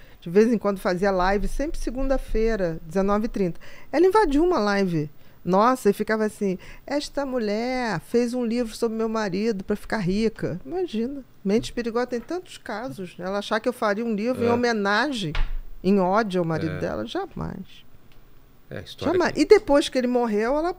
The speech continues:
Speaker 1: ela pegou um cara, né, um personagem, vestiu e começou a falar como se fosse ele,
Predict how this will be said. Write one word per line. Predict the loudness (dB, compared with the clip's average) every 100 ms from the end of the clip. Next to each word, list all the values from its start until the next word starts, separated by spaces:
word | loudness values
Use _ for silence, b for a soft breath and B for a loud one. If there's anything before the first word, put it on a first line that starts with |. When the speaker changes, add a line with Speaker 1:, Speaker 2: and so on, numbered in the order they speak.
| -8
Speaker 1:
ela | -8 -6
pegou | -6 -4 -6
um |
cara, | -6 -10 -8 -6
né, | -6
um | -6
personagem, | -8 -8 -6 -6 -4 -4 -4 -6 -8 -10 b b b b -12
vestiu | -8 -6 -8 -6 -4 -2 -4 b b b -8
e |
começou | -2 0 0 0
a |
falar | -2 0 2 4 4 2
como | 0 -2
se | -2 0
fosse | 4 4 6
ele, | 4 6 6 6 4